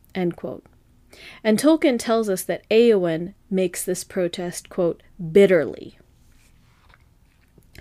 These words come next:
So right here from these few lines, we can easily deduce that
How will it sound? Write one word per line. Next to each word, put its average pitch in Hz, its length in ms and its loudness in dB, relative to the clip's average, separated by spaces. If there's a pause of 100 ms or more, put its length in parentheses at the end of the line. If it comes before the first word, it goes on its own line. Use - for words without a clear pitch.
(320)
So 285 160 0
right 330 240 4
here 247 220 4
from 220 200 -2
these 220 240 -2
few 208 240 -2
lines, 185 400 -4
we 190 80 -8
can 180 160 -6
easily 196 380 -2
deduce 185 480 -4
that 175 160 -6